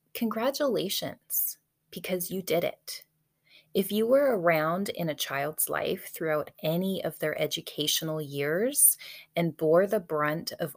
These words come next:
all that it takes to raise a child,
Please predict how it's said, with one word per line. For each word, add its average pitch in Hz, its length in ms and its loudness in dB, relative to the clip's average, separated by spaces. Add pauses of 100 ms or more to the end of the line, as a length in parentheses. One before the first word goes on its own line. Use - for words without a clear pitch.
(140)
all 170 380 4
that 175 220 0
it - 100 -6
takes - 420 -8
to 151 140 -8
raise 156 460 0
a 170 60 -6
child, - 680 -4